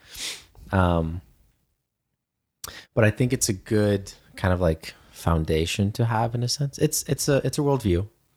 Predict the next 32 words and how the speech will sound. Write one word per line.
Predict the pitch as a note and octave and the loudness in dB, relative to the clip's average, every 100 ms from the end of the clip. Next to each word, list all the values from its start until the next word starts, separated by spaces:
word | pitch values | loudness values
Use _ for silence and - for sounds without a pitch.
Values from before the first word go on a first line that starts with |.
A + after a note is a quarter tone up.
| _ _ _ _ _ | _ _ _ _ _
It's, | - F#2+ - - | 0 0 0 -2
it's | G#2 - | -4 0
one | G2 F#2 | 0 2
that | F2+ | 0
I | F2 | -2
also | - F2 - - | -2 -2 -2 -2
adhere | F2 - E2+ | -4 -2 -2
to | - - E2+ | -2 -2 0
and, | E2+ F2 - | -2 -6 -8
and | F2 | -6
kinda | F2 E2 | -4 -4
think | - D#2+ - | -4 -6 -6
kinda | E2 D#2+ | -8 -2
helps | F2+ E2 - - - _ _ _ _ _ _ _ | -2 -2 -4 -8 -18 _ _ _ _ _ _ _
formulate | - G#2+ G2+ G2 F#2 F2+ - - - - | 2 4 4 2 2 0 -4 -20 -20 -16
a | - | -4
lot | F2+ F2 | 0 2
of | F2 | 0
my | F2+ E2 | 0 -2
beliefs | E2+ E2 E2 - | 0 -2 -2 -4
and | G2+ | -6
understandings | F2 E2+ - D#2+ E2 F#2 G2 - | -4 -4 -4 -4 -4 -8 -8 -6
as | F2+ - | -6 -2
well. | F2 E2+ F#2+ _ _ _ _ _ _ - | 0 0 -4 _ _ _ _ _ _ 0
And, | F2+ F2 F2 | 2 4 2
um, | F2 D#2+ D#2+ G#2+ - _ _ _ _ _ _ _ _ _ _ - - - | 0 0 -4 -10 -16 _ _ _ _ _ _ _ _ _ _ -20 -14 0
and | G#2 | 2
I | |
do | G2+ A2+ G#2+ | 4 2 2
think | G2+ F#2+ | -2 -4
it's | E2+ | -4
very | - F#2 F2+ G2 | 0 2 2 -2